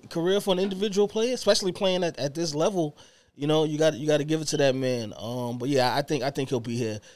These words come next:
at least, at least one more season, if not possibly two seasons.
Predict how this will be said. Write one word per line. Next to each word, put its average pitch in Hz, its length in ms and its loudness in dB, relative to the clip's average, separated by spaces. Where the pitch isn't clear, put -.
at 131 140 4
least, 190 320 4
at 139 160 0
least 165 260 4
one 131 320 0
more 117 200 -2
season, 104 440 -6
if 123 160 -6
not 143 240 0
possibly 139 540 -4
two 151 260 -6
seasons. 110 540 -8